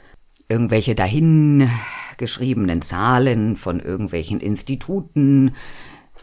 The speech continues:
Hochrechnungen, die keiner nachvollziehen kann, außer dass sie wirklich viel Panik ausgelöst haben.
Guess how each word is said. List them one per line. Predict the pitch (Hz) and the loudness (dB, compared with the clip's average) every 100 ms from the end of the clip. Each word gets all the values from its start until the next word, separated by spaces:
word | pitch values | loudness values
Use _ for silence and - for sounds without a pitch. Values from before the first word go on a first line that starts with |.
| - - | -18 -2
Hochrechnungen, | 165 185 - 156 156 - 135 139 127 113 110 101 87 - - | 4 4 4 2 2 4 4 6 6 4 2 -2 -10 -16 -10
die | 85 95 87 85 80 | -6 -6 -6 -8 -4
keiner | 101 110 101 | 0 2 2
nachvollziehen | 90 139 - 160 143 - 127 123 | 2 0 -2 -2 -2 -2 0 0
kann, | 123 120 110 | -2 -2 -2
außer | - 180 147 120 | -2 0 0 -2
dass | 110 | -2
sie | - 101 92 104 - - - - - _ _ - _ - | -4 -4 -4 -8 -16 -20 -20 -20 -20 _ _ -20 _ -4
wirklich | 120 151 - 113 104 - | 4 4 4 0 -4 -6
viel | - 98 | -6 -6
Panik | 82 - 85 80 - | 0 0 0 -6 -10
ausgelöst | 80 82 - 71 71 - | -10 -10 -10 -12 -12 -12
haben. | - - 82 | -12 -12 -14